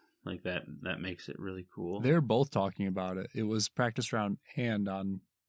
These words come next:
Speaker 2: Philo. I think Philo was talking about it too. It,
Speaker 1: Okay.
Speaker 2: the, the course designer did it very intentionally.
Speaker 1: Yeah. Yeah, that's what I, I knew they were talking about the course designer, and I thought for some reason it would have just been one. But when you watch,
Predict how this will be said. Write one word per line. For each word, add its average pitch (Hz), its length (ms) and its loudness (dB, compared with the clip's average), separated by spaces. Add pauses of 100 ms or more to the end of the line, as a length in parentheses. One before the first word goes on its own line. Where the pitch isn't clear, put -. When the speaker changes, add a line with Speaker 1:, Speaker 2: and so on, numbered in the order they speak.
(160)
Speaker 2:
Philo. 101 220 4
I 98 80 -2
think 98 160 -6
Philo 92 260 0
was 92 140 -2
talking 98 280 -4
about 95 160 -4
it - 60 -6
too. 92 240 -6 (480)
It, 113 40 0
Speaker 1:
Okay. 113 240 0
Speaker 2:
the, 120 120 0
the 123 80 -6
course 135 280 6
designer 107 460 4
did 101 180 2
it 98 140 -2 (100)
very 113 380 2
intentionally. 95 760 -2 (580)
Speaker 1:
Yeah. 82 220 -4 (200)
Yeah, 104 200 12
that's 107 200 10
what 127 140 8
I, 117 140 12
I 107 240 8
knew 113 260 6
they 110 140 12
were 104 100 6
talking 123 220 6
about 98 160 6
the 95 80 2
course 95 280 4
designer, 82 460 0
and 80 200 0
I 90 120 -2
thought - 280 0
for 92 60 -12
some 87 220 -10
reason 87 240 -10
it 65 80 -8
would 90 120 -4
have 82 80 -8
just - 200 -16
been - 180 -6
one. 78 300 -6
But - 240 -4 (160)
when 135 120 8
you 123 100 12
watch, 127 500 12